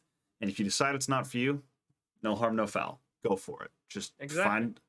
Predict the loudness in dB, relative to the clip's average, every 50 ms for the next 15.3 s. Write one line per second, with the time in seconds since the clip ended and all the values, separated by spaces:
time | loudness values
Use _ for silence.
0 | _ _ _ _ _ _ _ 0 0 2 2 2 2 2 0 -2 -6 -10 -14 _
1 | _ -4 0 2 2 2 0 -4 _ _ _ _ _ _ _ _ _ _ _ _
2 | _ _ _ _ _ _ -2 -2 0 0 -4 -8 -8 -10 _ _ _ _ _ _
3 | _ _ _ _ _ _ _ -8 -2 0 2 2 4 2 2 2 0 0 -2 -4
4 | -8 -12 -12 -12 -10 -10 -8 -2 0 2 2 2 0 0 0 -2 -2 -4 -6 -8
5 | -6 -6 -6 -6 -6 -12 _ _ -4 -2 0 0 0 -2 _ _ -2 0 2 2
6 | 2 2 2 2 2 4 2 2 2 2 0 0 -2 -4 -4 -4 -4 -6 _ _
7 | -2 0 2 2 2 2 0 -2 -4 -4 -2 0 2 2 4 4 4 4 2 2
8 | 0 0 0 0 2 2 2 2 -2 -2 -2 2 2 4 2 2 2 0 -2 0
9 | 0 0 0 0 -2 -4 -2 -2 -2 -2 -2 -4 -2 -2 -2 0 2 2 2 2
10 | 0 0 -4 -6 -12 _ _ _ _ _ 0 0 2 2 4 2 2 2 0 -2
11 | -4 -4 -4 0 2 2 2 2 0 0 2 2 2 2 2 0 0 0 0 0
12 | 0 0 -2 -2 0 0 0 0 0 0 2 2 2 2 2 2 0 0 0 0
13 | 0 2 4 4 4 4 2 2 0 -4 -4 -2 -2 0 0 -2 0 2 2 2
14 | 4 4 4 2 2 0 -2 -12 -20 -20 -20 _ _ _ _ _ 0 2 2 2
15 | 2 2 2 0 0 0